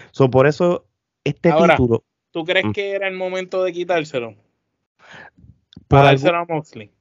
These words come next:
Speaker 1: Mira, si es por la razón de que quizás Cassidy lo van a descansar porque el hombre no ha parado, pues está bien. Porque es lo único que yo pensé, coño, ¿por qué se lo van a quitar? N-,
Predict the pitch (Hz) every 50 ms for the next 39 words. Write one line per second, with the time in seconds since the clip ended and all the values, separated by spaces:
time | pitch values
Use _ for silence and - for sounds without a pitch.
0 | _ _ _ _ _ _ _ _ _ _ _ _ _ _ _ _ _ _ _ _
1 | _ - 143 143 131 113 101 101 _ _ _ _ _ _ _ _ _ _ _ _
2 | _ _ _ _ - - - - - - 156 143 139 147 170 190 190 - - 185
3 | 180 175 175 170 165 165 160 147 - 117 107 104 107 95 104 95 - 104 98 -
4 | 131 135 131 - - 156 147 135 151 143 143 139 139 135 135 139 139 135 131 131
5 | 127 127 123 - 127 120 110 - 131 127 127 117 107 98 101 98 101 107 110 123
6 | 127 127 127 123 123 123 120 127 131 135 131 120 123 101 - _ _ - - 135
7 | 113 87 85 76 - _ _ _ _ _ _ _ _ _ _ 117 113 110 127 131
8 | 143 151 151 156 151 139 143 135 - 131 123 127 127 123 139 127 120 - 104 -
9 | - 151 160 147 123 117 107 113 117 - 147 143 139 143 143 143 143 143 139 -
10 | 135 - 104 90 90 87 _ _ _ _ _ _ _ _ _ _ _ - 135 131